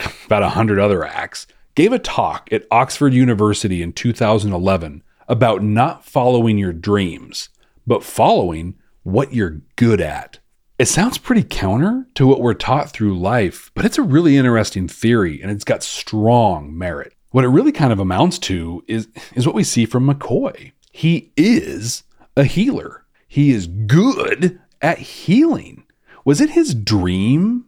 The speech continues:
to be a doctor? Well, I don't know if we'll ever know that. But he's good at being a doctor. He's good at healing, and that's what he pursued.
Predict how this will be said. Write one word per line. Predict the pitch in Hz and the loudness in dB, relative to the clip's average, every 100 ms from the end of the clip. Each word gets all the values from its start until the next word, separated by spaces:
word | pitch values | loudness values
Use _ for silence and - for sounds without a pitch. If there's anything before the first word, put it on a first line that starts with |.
| _ - | _ -4
to | 139 | 2
be | 131 120 | 4 2
a | 92 | 2
doctor? | 80 87 113 - 196 240 - _ _ _ | 2 2 2 0 0 0 -8 _ _ _
Well, | - - 120 _ _ _ _ | -12 -12 -14 _ _ _ _
I | - | -8
don't | 85 | -4
know | 85 | -4
if | 73 | -2
we'll | 90 | 0
ever | 107 101 | 2 2
know | 80 73 | -2 -4
that. | 78 98 80 67 - _ _ 139 | -2 -2 -2 -6 -14 _ _ 2
But | |
he's | 139 110 | 2 2
good | - 120 185 139 - _ _ _ _ | 0 2 2 0 -8 _ _ _ _
at | 110 104 | -4 0
being | 110 101 87 | 2 2 0
a | |
doctor. | 78 82 78 - 73 - - | -4 -4 -6 -8 -10 -12 -2
He's | 127 110 | 0 0
good | 98 117 147 | 0 2 4
at | 151 98 | 2 0
healing, | - 185 240 92 95 | -2 0 0 0 0
and | 117 | 2
that's | 139 - | 2 0
what | 110 | -4
he | 82 98 | -2 -2
pursued. | - 104 - 135 170 78 - | 0 -2 0 0 0 -2 -8